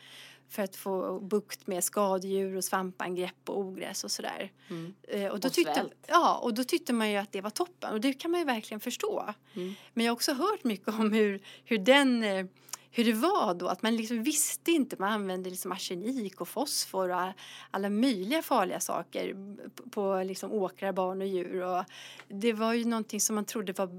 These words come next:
Speaker 1: var bra.
Speaker 2: Just det, för det skulle ge mer skörd och då var det bra
Speaker 1: Ja,
Speaker 2: för skörden.
Speaker 1: just det.
Speaker 2: Men sen
Speaker 1: Och
Speaker 2: att
Speaker 1: visste
Speaker 2: det,
Speaker 1: man inte
Speaker 2: nej,
Speaker 1: vad det fa-, fick
Speaker 2: att det
Speaker 1: för
Speaker 2: sen förgiftade
Speaker 1: konsekvenser.
Speaker 2: grundvattnet eller att man fick, eh, liksom
Speaker 1: För hälsa
Speaker 2: ja,
Speaker 1: och
Speaker 2: hälsa
Speaker 1: djur och
Speaker 2: och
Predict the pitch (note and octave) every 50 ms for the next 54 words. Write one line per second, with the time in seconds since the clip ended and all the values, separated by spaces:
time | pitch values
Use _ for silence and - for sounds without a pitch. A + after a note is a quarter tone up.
0 | F#3 G3 - G3 F3+ F3+ - F4 E4 - - E3+ G3 G#3 - _ - - - -
1 | - - G#3+ G3+ - - G#3 F#3 F#3 - - A3 G3+ G#3 G#3 G3+ F#3+ F3+ F3 -
2 | - - - - - - G3 F#3+ F#3 G3+ F#3+ G3+ G3 F#3+ F3+ G3 D4+ D#4 A#3 F3+
3 | E3 F3 F#3+ - - C4 B3 A#3+ A#3 A3 A3 G#3+ G#3 G#3 G3+ B3 E4+ F#4+ - -
4 | - C#4+ - - - A3 G#3 G#3 G#3 C#4+ D#4 F4+ E4+ F4 - - B3+ C4+ C4+ C4
5 | A3+ F#3+ - - G3+ F#3 G#3+ G3+ F#3 F#3+ F#3 G#3+ G#3 G3+ G3 - - A3 - G#3
6 | - G#3+ G#3 - G#3+ F#3+ - F#3+ G#3 F#3+ - G#3 F#3+ F3+ F#3 G#3+ F#3 F#3 F#3 -
7 | F#3 F#3+ F3+ F3+ F3 F3 F3 F3 - - F3 E3+ E3 E3+ E3+ E3+ E3+ E3+ E3 -
8 | E3+ E3 E3 D#3+ - F3 F3 E3+ - - - - - C#3+ - G#2 - - F#3 -
9 | - E3 D#3+ C4+ A#3+ C4 B3 G3 F3+ F3+ - - G3 F#3+ F#3+ F#3 G3+ F#3+ E3+ D#3+
10 | E3 F3 F#3+ G3 G3+ F#3+ F#3 D#3+ D#3